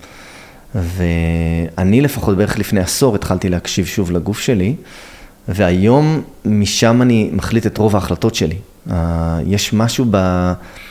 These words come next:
באינטואיציה של הגוף שלי, ברטט, ב-, בתחושות, שאני הרבה יותר סומך עליהם מאשר הראש שמכניס אותי לקופסאות של נכון, לא נכון, כן, לא. אמ, ואני חושב שדרך טובה להקשיב לגוף, זה להתחיל לעשות עוד ועוד דברים עם הגוף.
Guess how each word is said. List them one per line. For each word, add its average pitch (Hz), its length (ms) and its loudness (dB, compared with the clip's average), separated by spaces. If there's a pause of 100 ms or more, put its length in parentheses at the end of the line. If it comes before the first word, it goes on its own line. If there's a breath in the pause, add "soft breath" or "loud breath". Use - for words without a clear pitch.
(320 loud breath)
באינטואיציה 104 640 2
של 107 200 2
הגוף 92 240 0
שלי, 90 300 0
ברטט, 98 640 0 (260)
ב-, 87 500 0
בתחושות, 160 800 -2 (420 loud breath)
שאני 104 260 2
הרבה 95 180 4
יותר 156 180 4
סומך 120 360 2
עליהם 120 320 2
מאשר 101 400 0
הראש 101 340 2
שמכניס 98 360 0
אותי 101 140 -2
לקופסאות 92 460 -2
של 98 100 0
נכון, 92 460 2
לא 107 180 2
נכון, 98 400 0
כן, 95 200 0
לא. 92 140 0 (640 loud breath)
אמ, 92 60 -2 (1000)
ואני 92 180 0
חושב - 180 -2
שדרך 120 500 2
טובה 110 400 2 (220)
להקשיב 139 560 -2
לגוף, 135 520 0 (760 loud breath)
זה 113 140 2
להתחיל 104 320 2
לעשות 117 320 2
עוד 107 180 2
ועוד 95 180 2
דברים 87 240 0
עם 85 140 0
הגוף. 82 360 -6